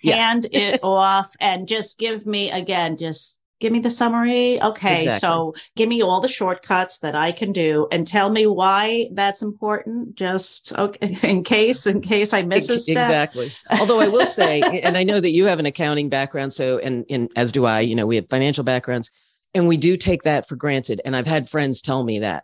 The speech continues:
Speaker 1: when I'll just make a comment about something, they're like, "Gosh, you know that." And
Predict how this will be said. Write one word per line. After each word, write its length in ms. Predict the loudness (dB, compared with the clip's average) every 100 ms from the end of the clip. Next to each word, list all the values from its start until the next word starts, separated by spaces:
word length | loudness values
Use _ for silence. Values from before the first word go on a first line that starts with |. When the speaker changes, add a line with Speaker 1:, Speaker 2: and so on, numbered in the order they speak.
| _
Speaker 1:
when 180 | -2 2
I'll 160 | 2 2
just 240 | 0 2
make 140 | 0
a 40 | 0
comment 360 | 0 0 0
about 180 | 0 -2
something, 340 | -4 -6 -4 -4
they're 120 | -4
like, 140 | -4
"Gosh, 360 | -4 -4 -4 -4
you 160 | 0
know 220 | 2 2 2
that." 340 | 2 0 -2
And 220 | -6 -6